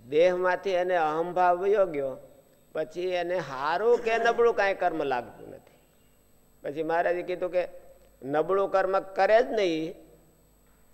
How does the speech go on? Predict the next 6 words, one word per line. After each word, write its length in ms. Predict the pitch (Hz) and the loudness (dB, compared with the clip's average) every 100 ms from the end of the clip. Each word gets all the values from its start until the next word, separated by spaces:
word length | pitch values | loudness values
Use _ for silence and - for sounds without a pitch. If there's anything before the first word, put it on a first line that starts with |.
| _ _ _ | _ _ _
નબળું 340 | 127 147 180 175 | -10 -6 -6 -4
કર્મ 220 | 180 175 | -2 0
જેને 220 | 180 175 | 2 0
દેહમાં 600 | 160 175 175 180 175 165 | 0 0 0 0 0 0
અહંભાવ 360 | 180 175 175 175 | 0 2 2 2
નથી 500 | 185 - 208 139 | -2 -2 -4 -4